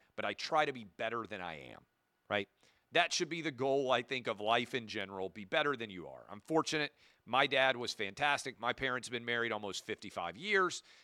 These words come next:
Uh, I have a sister. My dad and mom were very good parents. I hope that I am being a pretty good parent, okay? And I'm not setting the bar incredibly high. I'm just saying,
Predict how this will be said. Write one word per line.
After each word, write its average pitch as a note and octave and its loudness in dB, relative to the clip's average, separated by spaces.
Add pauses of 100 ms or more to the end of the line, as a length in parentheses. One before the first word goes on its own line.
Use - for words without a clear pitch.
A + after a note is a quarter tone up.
(120)
Uh, A2+ 4 (200)
I G2 0
have A2 0
a A2 -6
sister. F3 0 (260)
My A#2+ 2
dad B2 6
and B2 -6
mom G#2 0
were G#2 -2
very G2 0
good F2+ -4
parents. F#2+ -2
I G#2 -4
hope C3 0
that G#2 0 (160)
I G#2+ 0
am G#2 -6
being F#2+ -6
a F#2 -10
pretty G#2+ -4
good F2 -6
parent, B1 -14 (420)
okay? A2 -4 (640)
And D3 4
I'm G#3 6
not A#3+ 2
setting F#3 0
the D3+ -4
bar C#3+ 0
incredibly A#2 -4
high. F3+ 4
I'm F#3 4
just F#3+ -2
saying, F3 2